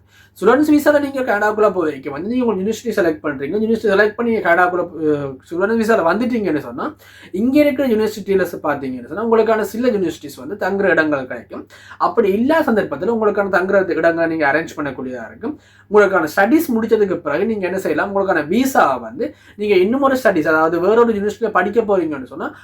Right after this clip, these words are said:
அந்த யூனிவர்சிட்டியால உங்களுக்கான விசா உங்களுக்கு அப்ரூவ் பண்ணப்படுமா இருந்தால் மட்டும்தான் நீங்க உங்களோட விசா ரினியூ பண்ணிக்கொள்ளணும்.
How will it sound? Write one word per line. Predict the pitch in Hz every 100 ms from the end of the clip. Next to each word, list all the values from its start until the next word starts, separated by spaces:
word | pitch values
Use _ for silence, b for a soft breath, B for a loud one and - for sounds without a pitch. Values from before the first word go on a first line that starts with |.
| B
அந்த | - 165 254 302
யூனிவர்சிட்டியால | 254 254 - - 233 226
உங்களுக்கான | 214 202 202 165
விசா | 190 214 240 208
உங்களுக்கு | 196 185
அப்ரூவ் | 160 226 226
பண்ணப்படுமா | 208 190 180 - 220 247
இருந்தால் | 202 190 180 151
மட்டும்தான் | 147 202 196 269 233 254
நீங்க | 240 202
உங்களோட | 170
விசா | 175 180 170
ரினியூ | 160 190 220
பண்ணிக்கொள்ளணும். | 190 156 135 117 127 240